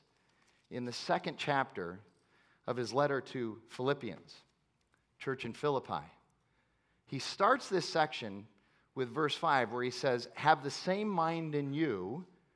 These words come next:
that was in Christ Jesus." Look at the world through the lens of Jesus, not through your lens.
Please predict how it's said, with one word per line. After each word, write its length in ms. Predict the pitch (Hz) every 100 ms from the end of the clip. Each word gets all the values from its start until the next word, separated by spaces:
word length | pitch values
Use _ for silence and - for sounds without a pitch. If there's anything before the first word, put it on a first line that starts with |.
| _ 135
that 120 | 139
was 220 | 135 120
in 160 | 135 123
Christ 420 | 151 143 131 127
Jesus." 520 | 139 131 87 - - _ _ -
Look 320 | 120 156 -
at 140 | 214
the 60 | 196
world 400 | 160 165 156 143
through 160 | 151 131
the 100 | 131
lens 340 | 131 127 120
of 140 | 113
Jesus, 640 | 104 143 139 90 90 - -
not 260 | 120 -
through 180 | - 143
your 500 | 139 135 139 131 110 98
lens. 460 | 95 73 78 110